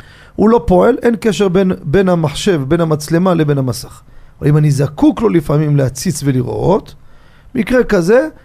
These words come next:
הוא יהיה כל הזמן מכוסה. וזה כבוד השבת, וזו הצורה שלא נראה פה שאנחנו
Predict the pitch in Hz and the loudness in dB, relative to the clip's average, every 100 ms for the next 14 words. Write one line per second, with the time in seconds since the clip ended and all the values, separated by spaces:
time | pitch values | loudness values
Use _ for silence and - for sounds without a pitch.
0 | - - 175 240 233 - 277 240 226 220 | -20 -4 2 2 2 0 2 2 2 0
1 | 190 156 139 147 - - - _ _ _ | -2 -6 -8 -12 -16 -20 -20 _ _ _
2 | _ _ 143 180 226 - 214 196 - 156 | _ _ -4 -2 -2 0 0 0 0 -2
3 | 190 190 175 170 - 180 220 175 131 214 | -2 0 0 -2 -2 0 0 2 2 2
4 | 196 190 208 175 170 151 175 | 2 0 0 0 -2 0 0